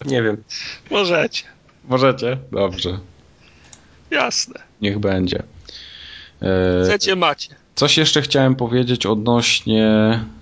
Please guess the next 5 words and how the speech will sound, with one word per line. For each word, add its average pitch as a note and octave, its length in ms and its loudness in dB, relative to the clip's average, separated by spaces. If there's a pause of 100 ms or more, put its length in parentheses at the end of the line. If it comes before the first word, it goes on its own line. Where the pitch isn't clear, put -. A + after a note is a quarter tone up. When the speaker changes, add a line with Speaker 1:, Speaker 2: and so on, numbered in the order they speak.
(920)
Speaker 3:
e... A2 220 4
te C3 120 0
tryby C3+ 400 2
takie A2 240 0
treningowe, G#2 680 2